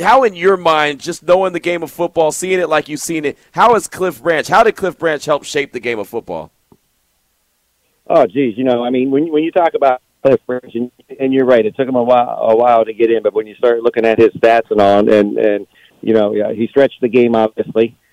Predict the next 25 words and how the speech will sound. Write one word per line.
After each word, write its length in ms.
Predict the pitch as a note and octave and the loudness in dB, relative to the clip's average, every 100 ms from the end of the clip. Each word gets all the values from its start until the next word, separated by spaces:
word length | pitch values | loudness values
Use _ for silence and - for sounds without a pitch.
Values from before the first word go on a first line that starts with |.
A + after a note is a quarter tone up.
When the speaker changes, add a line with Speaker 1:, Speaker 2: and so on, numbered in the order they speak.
| _ _ | _ _
Speaker 2:
Um, 640 | - G#2+ G#2+ G#2 G#2 G#2 | -2 0 0 0 -2 -6
and, 300 | - A#2+ A2+ | -2 0 0
and 180 | B2 A2+ | 0 -2
when, 160 | A#2 A#2+ | -2 -4
and 80 | B2 | -6
when 140 | A#2+ A#2 | -8 -8
you 140 | A#2 | -2
look 200 | C3+ C#3 | 0 2
at 120 | C3 | 2
his 120 | A#2 G#2 | 2 2
stats, 200 | B2+ A#2+ - | 2 2 -2
you 100 | G#2+ | -14
s-, 100 | B2+ | -14
you 160 | A#2 G2+ | -14 -8
say, 140 | A#2 A2+ | 0 0
"Okay, 340 | G#2+ A2+ G#2+ _ _ _ _ | 2 0 0 _ _ _ _
um, 580 | G2+ G#2 G2+ G2+ G2 - _ _ _ _ _ _ _ _ D3 | -4 -2 -2 -2 -4 -8 _ _ _ _ _ _ _ _ -6
he, 380 | D3+ C3 C3 B2+ | -2 2 2 2
he's 140 | C3 | 0
a 60 | A#2+ | 2
member 260 | C#3+ C3+ | 2 4
of 140 | C3 G#2 | 2 0
three 160 | - C#3+ | 0 2
hundred 220 | C3+ B2+ | 4 0
and 100 | A2+ | -2